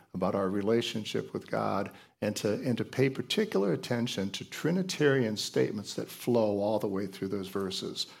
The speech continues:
in our relationship with God. You know, self-discovery, as we read the scriptures and we see the character of God, we see the things he's done, and the Spirit of truth who lives in us,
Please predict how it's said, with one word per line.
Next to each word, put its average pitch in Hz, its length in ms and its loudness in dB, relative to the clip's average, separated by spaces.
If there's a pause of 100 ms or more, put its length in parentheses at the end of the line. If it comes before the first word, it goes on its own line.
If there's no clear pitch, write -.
(200)
in 104 80 0
our 95 120 2
relationship 92 840 0 (140)
with 87 160 -4
God. 85 400 -2 (1900)
You 127 80 4
know, 135 80 6
self-discovery, 117 1080 2
as 92 140 -6
we 110 140 0
read 104 200 2
the 90 80 -4
scriptures 95 600 -6
and 101 100 -4
we 104 100 -2
see 120 360 0
the 101 120 0
character 101 520 -2
of 104 100 -10
God, 101 320 -2
we 95 140 -2
see 117 260 2
the 101 160 0
things 113 380 -2
he's 101 180 -2
done, 107 240 0
and 98 120 -2
the 95 60 -4
Spirit 120 420 4
of 117 120 -4
truth 120 420 2
who 98 220 -2
lives 123 320 4
in 127 300 -2
us, - 560 -4